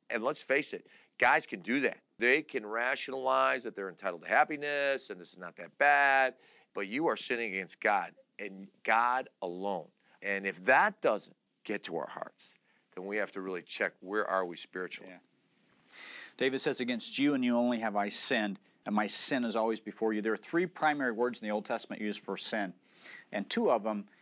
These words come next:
Speaker 2: mean missing the mark or straying off the path. The one David uses here means to rebel or to revolt.
Speaker 1: Yeah.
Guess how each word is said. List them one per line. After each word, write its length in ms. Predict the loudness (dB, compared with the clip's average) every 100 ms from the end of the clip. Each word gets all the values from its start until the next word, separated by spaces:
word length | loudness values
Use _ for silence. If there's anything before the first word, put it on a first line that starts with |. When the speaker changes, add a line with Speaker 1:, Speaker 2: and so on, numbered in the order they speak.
| _ -4
Speaker 2:
mean 240 | -2 0
missing 340 | 0 0 -4 -2
the 60 |
mark 360 | 0 0 0 -2
or 40 | -8
straying 380 | -4 -4 -2
off 160 | -4 -4
the 80 | -14
path. 360 | -4 -2 -2 -6 _ _ _ _
The 80 | 0
one 260 | 2 2 2
David 380 | 0 0 0
uses 440 | 2 2 2 0 -4
here 420 | -2 2 2 2 -4 _ _ -2
means 360 | 2 2 0
to 160 | -2 -2
rebel 640 | -2 -4 0 2 2 0 -6
or 160 | -4 -4
to 160 | -2 -4
revolt. 540 | -2 -2 -4 -6 -10 -18
Speaker 1:
Yeah. 160 | -14 -14